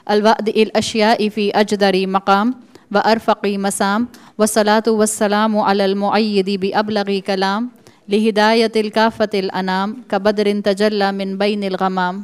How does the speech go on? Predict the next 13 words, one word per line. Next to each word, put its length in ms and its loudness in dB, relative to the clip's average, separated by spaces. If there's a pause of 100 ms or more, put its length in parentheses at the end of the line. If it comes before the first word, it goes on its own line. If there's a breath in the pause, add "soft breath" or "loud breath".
(320)
व 60 -4
अला 260 2 (100)
आलिहि 440 0
व 120 -2
अस्हाबिहिल 800 -4
किराम। 420 -8 (340 soft breath)
अम्मा 280 0
बाद, 280 2 (220)
फ़अऊज़ु 480 2
बिल्लाहि 440 0
मिनश 320 -2
शैतानिर 560 0
रजीम। 420 -2